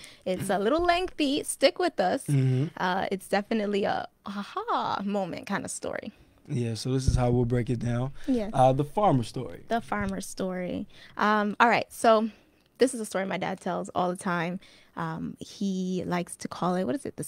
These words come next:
Speaker 2: the, the story of the seed and the harvest
Speaker 1: Yeah,
Speaker 2: or
Speaker 1: something
Speaker 2: something?
Speaker 1: like that.
Speaker 2: Yeah. <laughs> The farmer story. All right, so I am a store owner.
Speaker 1: Okay.
Speaker 2: Um, I don't know what they call the kind of stores.
Speaker 1: Let's call it a farm store
Speaker 2: A
Speaker 1: owner.
Speaker 2: farm store.
Speaker 1: Yeah.
Speaker 2: I'm a farm store owner.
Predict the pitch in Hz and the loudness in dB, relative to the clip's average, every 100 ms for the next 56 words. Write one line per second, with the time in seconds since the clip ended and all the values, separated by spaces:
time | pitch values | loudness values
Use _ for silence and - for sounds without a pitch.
0 | - - 170 _ - 175 - 240 233 190 | -12 -14 -16 _ -10 -6 0 0 0 -4
1 | - 240 240 208 170 202 240 214 123 120 | -4 0 0 -2 -4 -4 -2 0 0 -2
2 | - - 117 113 117 - 196 - 233 190 | -2 -2 -4 -6 -6 -6 -6 -10 -6 -6
3 | - - - - - - - - - 254 | -8 -10 -4 -2 -2 -4 -8 -6 -6 -8
4 | - - - - 247 196 - - 220 214 | -14 -20 -6 2 4 4 0 2 2 2
5 | - - 226 262 277 285 - 226 220 220 | -4 -2 0 2 2 0 0 -2 0 -2
6 | 220 - - - 202 208 190 185 180 262 | -4 -4 -6 -6 -4 -4 -4 -6 -6 -8
7 | - - 120 - 117 143 - 185 180 175 | -8 -8 -6 -4 -6 -6 -8 -6 -4 -6
8 | - 202 269 254 208 185 190 180 - 175 | -6 0 4 4 4 2 2 0 -2 -8
9 | - 170 165 151 - _ - 180 185 175 | -4 -2 0 -2 -6 _ -10 -6 -6 -6
10 | - 185 170 - 120 - - 220 196 147 | -4 -2 -2 -4 -8 -10 -6 -4 -4 -8
11 | - - 113 123 117 110 139 131 123 117 | -14 -12 -4 -2 -2 -6 -8 -2 -2 -2
12 | 120 208 196 185 185 - 180 156 - 175 | 0 0 0 -4 -6 -2 0 0 0 2
13 | 143 160 226 220 214 208 208 - 202 - | 2 4 2 0 0 0 -4 -6 -6 -6
14 | 185 180 190 | -6 -6 -8